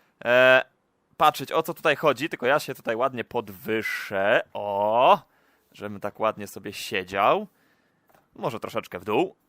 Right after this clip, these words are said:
Łup, okej. No i dobra. Mamy Five Nights at Freddy's V R. Jest to wersja na Vive'a, tak jak jest w tytule, ale oczywiście dzięki okularkom w, W M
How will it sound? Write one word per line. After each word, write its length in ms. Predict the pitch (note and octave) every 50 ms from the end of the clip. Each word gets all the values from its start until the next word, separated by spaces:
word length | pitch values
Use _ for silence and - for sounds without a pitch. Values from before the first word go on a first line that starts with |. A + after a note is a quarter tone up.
| _ _ _ _ _ -
Łup, 220 | F#4+ A4+ - - _ _ _ _ -
okej. 280 | A2 - - - - _ _ _ _ _ _ _ _ _ _ _ _ - - - - - - - - - _ _
No 120 | - F#3+ D#4 G#4 A4
i 20 |
dobra. 400 | - D#4+ A3+ E3+ A#2 F#2+ - - - _ _ _ _ _ _ _ _ _ _ _ -
Mamy 320 | D3 G#3+ D4+ D#4+ D4+ C4+
Five 300 | - - A#3+ C#4 C#4+ B3+
Nights 180 | B3+ B3 - A#3
at 100 | G#3 -
Freddy's 340 | - G#3+ G#3 F#3+ F#3 F3 C#3+ - A2+
V 220 | G#2+ G#2+ - F#3+ A3+ - - - - G3+ F#3+ E3+ E3
R. 140 | E3+ F3 - - _ _ _ -
Jest 180 | G3+ C4 -
to 80 | D4+ B3
wersja 280 | B3+ B3 A#3+ - A#3+
na 140 | G#3 G3+ G3
Vive'a, 280 | F3+ F#3 F3 E3+ F#3 F#3
tak 120 | F#3 F3+
jak 100 | F3+ E3
jest 140 | E3+ E3 -
w 40 | -
tytule, 380 | D3+ C#3+ - G#3+ G#3 G3 F#3
ale 180 | D3+ G3 F#3 F3
oczywiście 600 | E3+ - - D#3 E3 - - - E3 D3 D3+ D3+ - _ _ _ _ _
dzięki 360 | - A#2+ F3 G#3 G3+ - G3+
okularkom 760 | G3 F#3 - F#3+ F3+ F3 F3 F3 - - D#3 D#3 D3+ D3+ D3 B2
w, 400 | A#2 A#2 A#2+ B2+ B2+ B2+ B2 A#2 G#2+ G#2 - - C3+ D#3+ E3 D#3
W 200 | C#3+ G#3+ B3+ - - -
M 200 | F#3+ F#3+ F3+ E3+